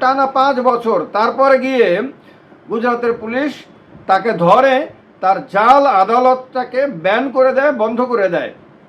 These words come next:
এখন, এখন কথা হলো, এই যে জালি কারবার,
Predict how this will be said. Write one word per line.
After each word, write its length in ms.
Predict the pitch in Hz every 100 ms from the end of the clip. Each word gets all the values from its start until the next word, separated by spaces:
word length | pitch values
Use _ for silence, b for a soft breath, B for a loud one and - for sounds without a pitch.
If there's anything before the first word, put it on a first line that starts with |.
| _ - - - - - - -
এখন, 280 | 233 302 330
এখন 240 | 233 254 311
কথা 260 | 285 294
হলো, 240 | 285 302 185
এই 400 | 180 233 254 311
যে 200 | 269 311 240 -
জালি 380 | 180 220 330 359
কারবার, 420 | 311 269 196 -